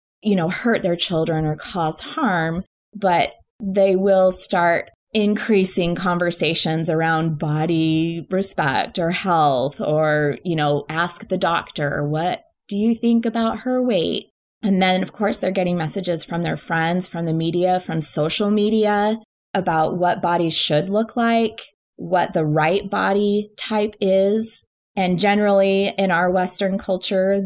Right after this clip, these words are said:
that body type is going to be someone who's extremely thin. They have long flowing locks of hair on their head, but they have hair nowhere else on their body.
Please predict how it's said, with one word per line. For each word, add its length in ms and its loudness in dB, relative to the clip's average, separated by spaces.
that 320 -2
body 280 0
type 440 -2
is 140 -4
going 260 -4
to 60 -2
be 160 -2
someone 400 -2
who's 280 -4
extremely 720 -2
thin. 880 0
They 160 -2
have 500 -6
long 720 0
flowing 600 0
locks 440 -2
of 100 -8
hair 840 2
on 200 -4
their 160 -2
head, 600 0
but 140 -2
they 140 -2
have 240 -4
hair 360 0
nowhere 520 2
else 340 2
on 160 4
their 160 4
body. 680 2